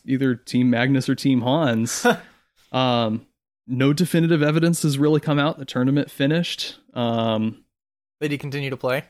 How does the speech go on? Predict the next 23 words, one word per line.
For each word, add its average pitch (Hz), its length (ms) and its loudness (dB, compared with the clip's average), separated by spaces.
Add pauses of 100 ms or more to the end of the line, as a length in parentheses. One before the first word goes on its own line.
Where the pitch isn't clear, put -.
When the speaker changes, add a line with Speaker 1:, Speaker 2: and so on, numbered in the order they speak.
(120)
Speaker 1:
Yeah, 127 260 0 (260)
uh, 117 300 0
Hans 123 200 -4
continued 117 360 -4
to - 60 -20
play. 123 220 -4 (120)
Magnus 113 160 -8
Speaker 2:
Did - 40 -8
he 123 40 -2
win? 139 340 -4
Speaker 1:
did 113 100 -6
not. 117 180 -4
No, 113 300 -2 (640)
he 117 540 0 (440)
drew 143 1040 4 (600)
all 127 200 0
the 139 80 2
remaining 120 360 2
games 113 240 -4
except 107 320 -10
one 104 120 -8
he 98 80 -6
lost. - 520 -12